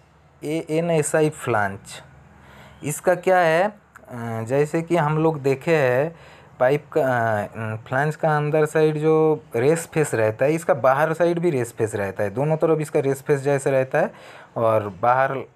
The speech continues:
पाइप बैठा के इसमें वेल्डिंग किया जाता है। और ये वाला लाइन आपका, अ,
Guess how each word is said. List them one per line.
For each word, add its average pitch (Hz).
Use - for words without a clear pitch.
पाइप 117
बैठा 120
के 131
इसमें 123
वेल्डिंग 120
किया 117
जाता 120
है। 160
और 107
ये 135
वाला 143
लाइन 147
आपका, 123
अ, 104